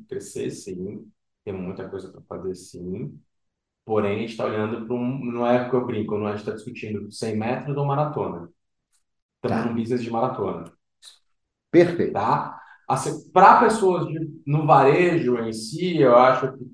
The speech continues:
Speaker 1: o pouco que eu aprendi até agora é,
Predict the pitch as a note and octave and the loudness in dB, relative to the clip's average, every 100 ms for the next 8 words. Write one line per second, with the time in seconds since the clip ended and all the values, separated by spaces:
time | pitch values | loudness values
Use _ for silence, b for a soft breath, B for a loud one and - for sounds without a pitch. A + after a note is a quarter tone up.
0 | _ - B2 C#3 D#3 E3+ D#3+ D#3 C#3+ C#3+ | _ -14 -4 2 2 2 -2 0 2 2
1 | C#3 C3+ C3 A#2+ C3+ B2+ B2 A#2+ A2+ B2 | 2 0 0 -2 2 2 2 0 0 2
2 | D3 C#3+ B2+ - - | 2 2 2 0 -4